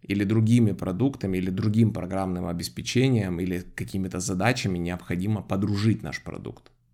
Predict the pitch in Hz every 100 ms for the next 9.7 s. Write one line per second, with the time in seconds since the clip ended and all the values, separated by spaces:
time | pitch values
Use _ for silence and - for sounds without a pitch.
0 | _ _ 110 107 135 151 160 123 127 127
1 | 104 113 117 113 104 110 110 98 - -
2 | - 98 104 92 85 - 78 - 92 101
3 | 90 - 90 104 127 196 - 104 90 107
4 | 104 95 87 65 - - 85 - 101 107
5 | 113 - 117 113 95 - 98 101 98 90
6 | 87 87 90 95 - 165 165 110 92 -
7 | 101 104 104 120 135 131 104 104 120 117
8 | - - - 113 - 117 127 165 143 123
9 | - 101 101 117 143 139 -